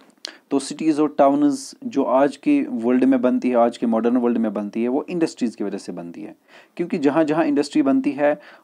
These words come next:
वहाँ लोग जाते हैं सेटल होने के लिए, जॉब के लिए जाते हैं, फिर सेटल हो जाते हैं।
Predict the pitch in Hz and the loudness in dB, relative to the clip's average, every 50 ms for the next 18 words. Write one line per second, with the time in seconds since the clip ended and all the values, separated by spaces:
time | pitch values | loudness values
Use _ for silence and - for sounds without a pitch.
0 | - - 110 110 123 143 147 143 156 156 156 151 - 139 135 127 123 127 131 135 | -10 -8 -6 0 0 0 0 2 2 2 2 2 0 -2 -2 0 2 4 4 4
1 | 131 123 117 107 117 110 107 107 - 113 110 113 123 127 - - 123 107 - 107 | 4 2 0 0 2 2 2 2 0 -4 -4 -4 -6 -8 -6 -6 -6 -6 -4 -6
2 | 110 98 98 92 90 87 85 - 92 90 87 87 87 - 123 107 110 120 120 - | -6 -6 -6 -6 -8 -8 -10 -8 -8 -6 -6 -6 -6 -4 0 4 4 2 2 0
3 | - 131 127 127 120 120 127 120 120 127 120 120 120 117 - - 113 - - 113 | -2 0 2 2 2 2 0 -2 0 -2 -4 -4 -4 -6 -6 -8 -10 -8 -6 -8
4 | 107 - 131 120 117 117 110 117 110 107 - 117 107 107 104 104 | -6 -4 -4 -2 -2 0 2 2 0 0 0 -2 -4 -4 -4 -6